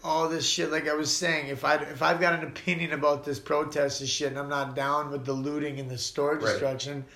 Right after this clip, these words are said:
Speaker 1: I'm racist. We have to quit arguing and fighting with each other.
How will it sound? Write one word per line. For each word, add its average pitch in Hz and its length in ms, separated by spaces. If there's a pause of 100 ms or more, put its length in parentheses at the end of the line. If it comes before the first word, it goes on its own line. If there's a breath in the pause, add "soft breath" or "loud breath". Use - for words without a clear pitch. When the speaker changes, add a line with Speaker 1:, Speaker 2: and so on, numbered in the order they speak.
(300 loud breath)
Speaker 1:
I'm 156 180
racist. 160 500 (420 loud breath)
We 208 160
have 220 140
to 214 100
quit 202 460
arguing 190 500
and 185 120
fighting 175 400
with 139 160
each 120 220
other. 113 240